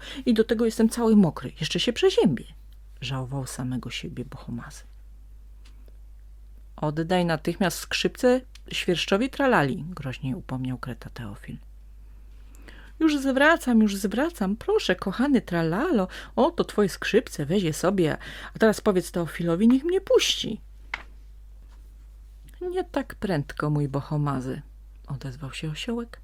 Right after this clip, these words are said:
„Naprzód musisz nam coś przyrzec”. „Czego jeszcze chcecie ode mnie?”, spytał płaczliwie kret.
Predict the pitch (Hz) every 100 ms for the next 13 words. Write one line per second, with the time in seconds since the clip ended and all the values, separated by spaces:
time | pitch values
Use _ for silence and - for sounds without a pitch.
0 | - - - - - - - 320 339 -
1 | 262 262 269 - 247 202 196 190 - 196
2 | - - 202 - - - - - - -
3 | - - - - - - - - - -
4 | - - - 359 240 202 208 214 - 226
5 | - 339 - 185 185 269 220 208 190 -
6 | - - - - - - - - - 135
7 | - 131 - 143 139 - 139 131 - -
8 | - -